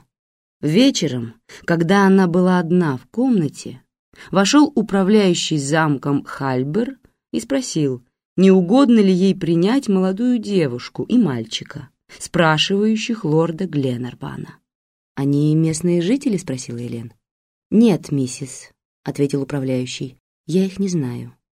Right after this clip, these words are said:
Они приехали по железной дороге в Баллах, а оттуда пришли в Люс пешком". "Попросите их ко мне, Хальбер", сказала леди Элен. Управляющий вышел. Через несколько минут в комнату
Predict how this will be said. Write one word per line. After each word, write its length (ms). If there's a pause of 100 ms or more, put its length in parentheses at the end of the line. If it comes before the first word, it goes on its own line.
(280)
Они 200
приехали 520
по 120
железной 460
дороге 600
в 160
Баллах, 680 (520)
а 140
оттуда 360
пришли 340
в 60
Люс 240
пешком". 540 (840)
"Попросите 560
их 80
ко 140
мне, 240
Хальбер", 560 (160)
сказала 440
леди 280
Элен. 380 (1080)
Управляющий 680
вышел. 460 (1000)
Через 260
несколько 460
минут 400
в 100
комнату 480